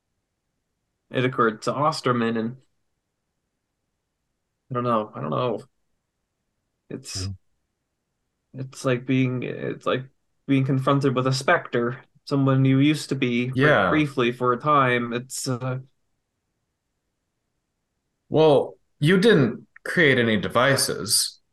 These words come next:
Speaker 1: I
Speaker 3: What
Speaker 1: don't
Speaker 3: if
Speaker 1: know what I did, Spencer.
Speaker 3: I know, I know. I'm
Speaker 1: I
Speaker 3: sorry.
Speaker 1: don't
Speaker 3: I, I'm,
Speaker 1: know.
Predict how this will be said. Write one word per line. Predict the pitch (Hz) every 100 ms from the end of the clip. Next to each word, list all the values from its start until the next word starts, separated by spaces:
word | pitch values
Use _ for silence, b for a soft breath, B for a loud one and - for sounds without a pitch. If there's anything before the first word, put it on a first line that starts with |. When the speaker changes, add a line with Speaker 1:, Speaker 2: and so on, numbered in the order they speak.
| 147
Speaker 1:
I | 175
Speaker 3:
What | 180 139
Speaker 1:
don't | 139 185
Speaker 3:
if |
Speaker 1:
know | 175 190 226
what | 190 190
I | 175 160
did, | 151 - 185 196 170 135
Spencer. | - - 123 131 131 113 110 - _ _ _ -
Speaker 3:
I | 127
know, | 127 107
I | 107
know. | 117 101
I'm | 95
Speaker 1:
I | 104
Speaker 3:
sorry. | 107 95
Speaker 1:
don't | 82 85
Speaker 3:
I, | 117
I'm, | 127
Speaker 1:
know. | 147 156 139 117 107 123